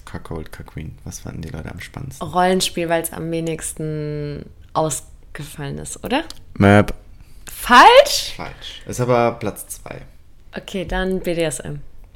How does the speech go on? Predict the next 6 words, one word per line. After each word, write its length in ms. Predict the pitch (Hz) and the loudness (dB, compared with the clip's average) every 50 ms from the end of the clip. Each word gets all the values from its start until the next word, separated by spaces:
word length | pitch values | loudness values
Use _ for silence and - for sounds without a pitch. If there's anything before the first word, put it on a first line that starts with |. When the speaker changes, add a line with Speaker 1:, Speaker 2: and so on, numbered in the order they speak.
| - - - - - - - - - - - - - - - - - - - - - - - - - | -20 -20 -20 -20 -20 -20 -20 -20 -20 -20 -20 -20 -20 -20 -20 -20 -20 -20 -20 -20 -20 -20 -16 -10 -6
Speaker 1:
Letzter 340 | - - - - - - | -6 -6 -6 -6 -8 -8
Platz. 420 | - - - - - - - - - - - - - - - - | -8 -8 -8 -8 -8 -10 -16 -18 -18 -18 -20 -18 -18 -16 -12 -6
Speaker 2:
Wirklich? 640 | 214 226 233 294 349 440 494 - 427 339 311 302 - | -4 2 6 8 8 8 8 8 6 6 6 6 6
Das 180 | 311 330 330 - | 4 2 2 2
Cuckold, 720 | - - - 381 440 - - - 381 349 359 392 392 - - | 2 4 6 6 6 4 2 4 6 6 6 6 4 2 0
Cuckween? 580 | - 320 359 359 - - 349 359 349 339 370 | 0 0 0 0 0 0 2 2 4 2 0